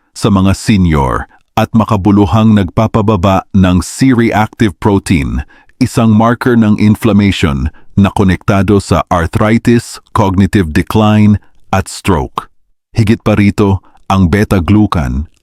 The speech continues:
ay nag-a-activate ng immune system. Pagkatapos ng anim na po, nagiging sluggish ang immune cells na nagdudulot ng mas mataas na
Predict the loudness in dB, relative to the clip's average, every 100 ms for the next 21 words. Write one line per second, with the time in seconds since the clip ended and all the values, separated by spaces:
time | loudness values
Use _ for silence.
0 | 0 2 2 0 -2 -2 -4 -2 -2 0
1 | 0 -2 -4 0 0 2 2 2 4 2
2 | 0 -4 -2 -4 -4 -10 -18 _ _ _
3 | _ -4 -2 0 0 0 -2 0 0 0
4 | 2 2 4 2 2 0 0 _ _ -2
5 | 0 2 2 0 0 0 0 0 0 -2
6 | -4 -4 0 0 2 2 4 2 0 -2
7 | -2 -4 -6 -14 _ _ _ 0 2 2
8 | 0 0 2 2 0 0 2 2 0 0
9 | 0 0 -2 0 0